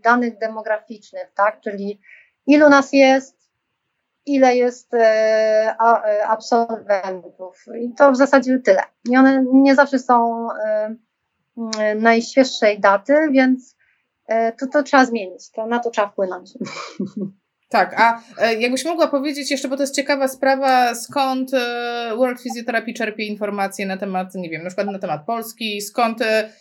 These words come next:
Speaker 2: o, bo ta-, na przykład Polski, no to wie-, w Polsce jest prosto, e, bo oni pozyskują informacje od kifu, a kif ma prawdziwe informacje, tak? No koniec, kropka. Nie, nie da się być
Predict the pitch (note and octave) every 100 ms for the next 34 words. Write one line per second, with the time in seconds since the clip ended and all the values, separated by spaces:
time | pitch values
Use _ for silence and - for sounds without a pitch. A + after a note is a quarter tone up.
0 | _ D#4 A3 - - D4+ G#4 - - A#3+
1 | - G4 - F4+ D#4 D#4 C#4 D#4 F4+ -
2 | F#4+ F#4+ E4 D4+ - B3+ D4 - - -
3 | _ _ _ - G#3+ G#3 - - G3 C4
4 | C4+ C4+ C4 C4+ D4+ D4 C4+ B3+ B3+ C#4+
5 | C4+ B3 B3 B3 A#3 A#3 A#3 G3 F#3+ D4+
6 | E4 C#4+ C4 B3 A#3+ A3+ G#3 F#3+ E3+ E3+
7 | C#3+ C#3 C3 A#2+ - C3+ E4 D#4+ C#4+ D4+
8 | C4 - A#3 - G3 D4 D4+ B3+ C#4+ C4
9 | C4+ A3 A3+ A3